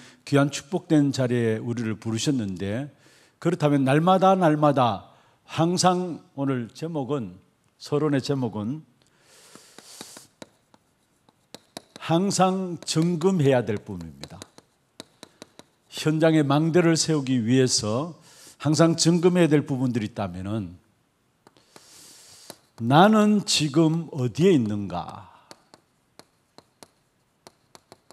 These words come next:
참 중요한 부분들입니다. 이 부분들을 늘 내게 질문을 던져야 합니다.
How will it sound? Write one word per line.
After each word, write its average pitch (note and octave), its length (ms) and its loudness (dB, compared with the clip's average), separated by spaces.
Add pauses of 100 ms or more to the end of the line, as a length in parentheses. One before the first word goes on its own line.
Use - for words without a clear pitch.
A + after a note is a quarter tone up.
(1400)
참 B2+ 240 -8
중요한 D3 460 2
부분들입니다. F#2 720 -8 (640)
이 F3 120 2
부분들을 E3 500 4
늘 F#3 720 4
내게 A#2 340 2
질문을 D3 580 0
던져야 G#2+ 320 -4
합니다. D#2+ 460 -14